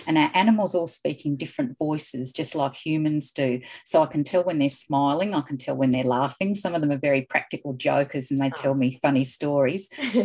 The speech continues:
Speaker 1: And I even had a horse sing some of her answers
Speaker 2: Oh,
Speaker 1: to me,
Speaker 2: my.
Speaker 1: which was very unexpected,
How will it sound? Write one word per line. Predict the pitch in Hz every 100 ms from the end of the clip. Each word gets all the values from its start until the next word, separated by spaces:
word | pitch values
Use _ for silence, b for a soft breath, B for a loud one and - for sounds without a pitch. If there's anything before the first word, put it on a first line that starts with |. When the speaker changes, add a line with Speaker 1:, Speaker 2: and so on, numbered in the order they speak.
| 196
Speaker 1:
And | 165
I | 170
even | 190 196
had | 170
a |
horse | - - 165 -
sing | - - 208 208 208
some | - 139
of | 131
her | 143 131
answers | 143 139 311
Speaker 2:
Oh, | 370 311 359
Speaker 1:
to |
me, | 370
Speaker 2:
my. | 294
Speaker 1:
which | - 330
was | 349
very | 415 403 415
unexpected, | - 330 466 - 466 - - 160 170